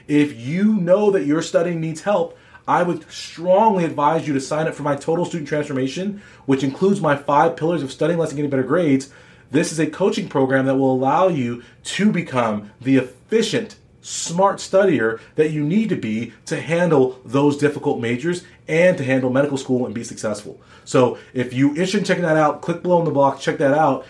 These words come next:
so you can get those study skills up to par to handle the major you want. So does everybody understand point number one, which is to excel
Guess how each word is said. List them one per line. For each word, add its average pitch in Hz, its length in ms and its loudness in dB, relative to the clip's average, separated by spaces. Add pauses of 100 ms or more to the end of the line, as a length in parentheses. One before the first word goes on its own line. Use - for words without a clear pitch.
so - 140 -8
you 147 80 -2
can 135 120 0
get 131 160 0
those 143 160 2
study 135 200 2
skills 135 200 -2
up 127 80 -4
to 113 60 -10
par 160 380 2
to 139 100 -8
handle 135 220 0
the 131 80 -4
major 117 240 -6
you 101 160 -8
want. 101 260 -10 (600)
So - 60 -14
does 110 100 -2
everybody 180 180 4
understand 202 340 2
point 175 200 0
number 139 160 0
one, 160 400 2
which 139 160 -4
is 143 140 0
to 139 180 0
excel 127 600 -2